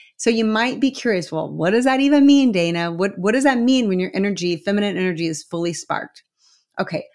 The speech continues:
I'm not gonna share everything, as I said, in today's episode, but I wanna share one thing I learned that I'm excited to explore moving forward. And it has to do with ceremonies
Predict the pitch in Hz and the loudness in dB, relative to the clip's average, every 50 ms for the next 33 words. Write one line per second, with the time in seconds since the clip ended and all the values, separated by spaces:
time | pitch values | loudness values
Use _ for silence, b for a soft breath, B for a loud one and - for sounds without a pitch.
0 | b b b b b _ 190 226 285 320 392 370 370 320 - - 392 - - - | b b b b b _ 0 2 2 2 2 2 0 0 0 0 -2 0 0 0
1 | 247 247 269 269 277 262 247 233 220 214 240 247 226 - 208 185 175 180 180 165 | 2 2 2 2 2 2 2 2 0 0 0 -2 -2 -2 -2 -2 0 -2 -2 -2
2 | 165 165 170 170 226 311 - - 277 - - 180 170 151 175 175 175 185 190 220 | -4 -4 -2 0 0 0 0 0 -2 -2 -2 -4 -4 -2 -2 -2 0 0 0 0
3 | 247 302 392 - - - 285 262 254 226 190 190 202 226 262 285 285 285 262 254 | 0 -2 -2 -2 -4 -2 -2 -2 -2 -2 0 0 2 4 4 4 4 2 2 0
4 | 247 247 240 233 226 208 185 175 175 170 170 170 156 - 170 - - - - 196 | 2 0 -2 -2 -2 0 0 0 0 0 -2 -2 0 -2 -2 -2 -2 -4 -2 -2
5 | 214 220 233 240 254 247 - - - 202 185 180 190 180 160 180 175 - - - | 0 2 2 2 0 0 -4 -6 -4 -2 0 0 0 0 -2 -2 -4 -4 -6 -10
6 | - - - 180 180 170 156 156 139 143 - - - b b b b b b b | -12 -8 -4 -2 0 0 0 -2 -4 -6 -8 -10 -14 b b b b b b b
7 | b b b _ 180 180 170 180 185 180 170 - - 185 175 156 - - - - | b b b _ -4 -2 0 0 -2 -2 -2 0 0 0 0 0 -2 -6 -8 -10
8 | - 180 156 _ _ _ _ _ _ _ _ _ _ - 202 202 202 - - - | -12 -14 -16 _ _ _ _ _ _ _ _ _ _ 0 2 2 0 -2 -4 -6
9 | - - 254 269 262 277 262 208 226 208 190 190 180 - _ _ _ _ - - | -2 0 0 0 0 0 -2 0 2 2 2 2 0 -4 _ _ _ _ -6 0
10 | - 302 330 349 370 392 320 226 196 185 185 180 185 190 190 - - - | 2 2 4 4 4 4 2 2 2 2 0 0 -2 -2 -4 -6 -10 -14